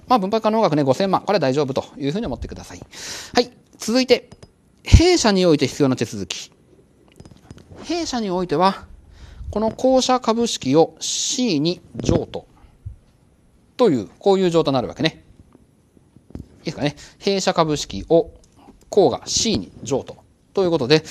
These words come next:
まあ、これは譲渡制限株式の譲渡。これに当たりますよね。えー、譲渡制限株式の譲渡ということで、百三十六条以下の手続き取るのが原則ではあると。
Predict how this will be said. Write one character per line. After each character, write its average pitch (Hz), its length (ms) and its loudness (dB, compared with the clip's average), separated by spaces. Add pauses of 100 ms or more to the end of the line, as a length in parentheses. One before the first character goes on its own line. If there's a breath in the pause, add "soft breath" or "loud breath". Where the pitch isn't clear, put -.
(200 loud breath)
ま 233 80 2
あ、 - 40 2
こ 254 80 6
れ 240 60 6
は 233 120 4
譲 240 180 4
渡 254 120 2
制 233 200 2
限 226 160 -2
株 208 240 -6
式 - 240 -10
の 185 360 -8
譲 110 280 -8
渡。 - 120 -18 (720)
こ - 80 -4
れ 156 80 -2
に 151 80 -2
当 139 80 -2
た 120 80 -4
り 113 80 -6
ま 101 100 -12
す - 80 -20
よ - 80 -20
ね。 117 120 -8 (280 loud breath)
え 131 180 0
ー、 - 40 -2
譲 175 180 2
渡 180 100 0
制 175 200 0
限 165 160 -2
株 160 240 -4
式 - 180 -8
の 208 120 -2
譲 120 220 0
渡 135 280 0
と 151 80 0
い 147 40 2
う 139 40 -2
こ 143 80 -2
と 117 100 -4
で、 147 200 0 (120)
百 - 260 -10
三 143 280 -2
十 110 320 -2 (1600 loud breath)
六 143 260 2
条 147 180 2
以 151 40 0
下 220 100 -2
の 190 100 -2
手 170 100 0
続 160 200 -4
き 143 100 -4
取 180 200 2
る - 20 0
の 269 100 2
が 135 120 2
原 170 200 -4
則 190 220 -6
で 233 80 2
は 170 160 -2
あ 107 40 -8
る 120 80 -12
と。 - 160 -12